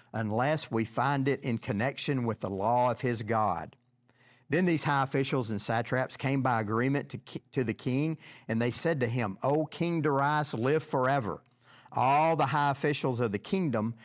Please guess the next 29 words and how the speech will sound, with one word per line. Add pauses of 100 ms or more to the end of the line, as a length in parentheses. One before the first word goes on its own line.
(140)
and
the
prefects
and
satraps,
the
counselors,
the
governors, (300)
are
agreed
that
the
king
should
establish
an
ordinance (340)
and
enforce
an
injunction (240)
that
whoever
makes
petition
to
any
god